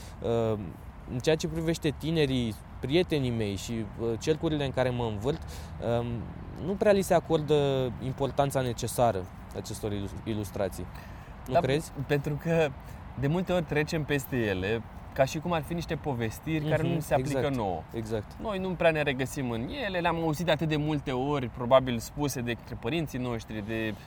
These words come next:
Speaker 2: uh, pastorii cu care am interacționat, uh, sau, mm, efectiv nu, nu ne impactează, pentru că, într-adevăr, și limbajul, și istoria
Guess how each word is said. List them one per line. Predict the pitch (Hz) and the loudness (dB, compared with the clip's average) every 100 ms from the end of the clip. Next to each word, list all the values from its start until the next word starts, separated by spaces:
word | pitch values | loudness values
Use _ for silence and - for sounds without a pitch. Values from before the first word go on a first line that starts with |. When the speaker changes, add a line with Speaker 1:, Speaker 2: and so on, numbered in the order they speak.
| - - 110 | -12 -4 -4
Speaker 2:
uh, | 101 | 2
pastorii | 147 165 - 135 131 | 6 6 4 -2 -2
cu | 123 | 0
care | 123 | 0
am | 123 120 | 2 -2
interacționat, | 117 117 113 110 120 113 113 107 | 0 2 2 0 -4 -2 0 -2
uh, | - - - 120 120 117 | -6 -16 -4 4 8 8
sau, | 117 156 147 | 6 0 0
mm, | 131 120 120 | -8 -8 -8
efectiv | - 208 202 156 202 170 | -4 -2 -2 -2 -2 -2
nu, | 175 196 190 | -2 0 0
nu | 180 180 | -2 0
ne | |
impactează, | 170 160 147 - 160 123 113 | 0 4 4 6 4 6 2
pentru | 131 131 | -2 -4
că, | 127 147 - - - - | -2 -4 -6 -16 -14 -4
într-adevăr, | 127 143 143 143 202 - | 2 4 4 2 0 -2
și | - - | -4 -4
limbajul, | 190 190 160 139 113 98 98 107 - - - | -4 -2 8 10 10 4 -4 -4 -8 -16 -14
și | - - - 180 202 196 180 - - - | -10 -6 -2 0 0 0 -2 -4 -10 -6
istoria | 143 131 - - 156 127 98 90 90 120 | 0 0 0 2 4 4 4 4 4 2